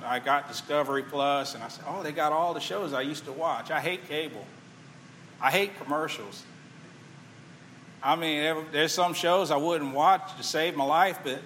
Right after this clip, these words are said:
you know, by the time you see all the commercials for it, you may as well sat there and watch it. But there's this one show, and it's called Restaurant Impossible. I love it. Chef Robert. I used to like Chef Ramsay, but there's so much filtering you gotta do, I, it'll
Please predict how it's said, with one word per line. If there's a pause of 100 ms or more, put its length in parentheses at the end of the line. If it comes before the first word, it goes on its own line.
you
know,
by
the
time
you
see
all
the
commercials
for
it,
you
may
as
well
sat
there
and
watch
it. (1800)
But
there's
this
one
show,
and
it's
called
Restaurant
Impossible.
I
love
it. (1120)
Chef
Robert. (720)
I
used
to
like
Chef
Ramsay,
but
there's
so
much
filtering
you
gotta
do,
I,
it'll